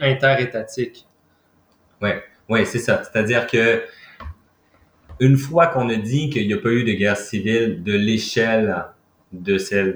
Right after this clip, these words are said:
Speaker 2: de ce qu'il y a eu en Yougoslavie, en ex-Yougoslavie,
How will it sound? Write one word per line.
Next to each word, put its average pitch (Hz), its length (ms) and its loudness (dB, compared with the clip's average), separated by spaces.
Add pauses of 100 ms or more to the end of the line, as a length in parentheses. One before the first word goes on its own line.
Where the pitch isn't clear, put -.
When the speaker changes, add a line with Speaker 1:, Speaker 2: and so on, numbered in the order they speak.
(120)
Speaker 2:
de 82 40 -14
ce - 100 -18
qu'il 87 140 -12
y - 20 -6
a 92 40 -4
eu 95 80 -4
en 87 100 -4
Yougoslavie, 95 920 -2 (360)
en 87 220 -6
ex-Yougoslavie, 95 1040 -4